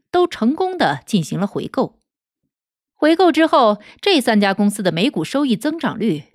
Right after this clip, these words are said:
都得到了进一步提高，股票收益也相当可观。查尔斯·坦迪曾对我说：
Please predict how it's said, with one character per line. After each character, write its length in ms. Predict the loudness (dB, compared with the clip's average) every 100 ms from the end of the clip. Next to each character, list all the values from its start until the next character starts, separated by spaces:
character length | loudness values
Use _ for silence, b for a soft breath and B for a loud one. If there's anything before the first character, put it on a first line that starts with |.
| -2
都 180 | -2 0
得 140 | 0
到 100 | 0
了 100 | -2
进 280 | -2 0 0
一 40 |
步 140 | -2 -10
提 160 | -12
高， 340 | -4 -4 -4 -10 _ _ _ _ _ -2
股 160 | -2
票 200 | 2 0
收 220 | 2 0
益 320 | 2 2 2 2
也 100 | 0
相 240 | 2 0
当 220 | 0 0
可 160 | -2 -6
观。 340 | -8 -8 -10 _ _ _ _ _ _ _ _ _ _
查 140 | -2 2
尔 140 | 2
斯· 120 | 0 -2
坦 240 | 0 0
迪 260 | 2 0 0
曾 180 | -2 -2
对 120 | -2
我 140 | -4
说： 380 | -6 -6 -6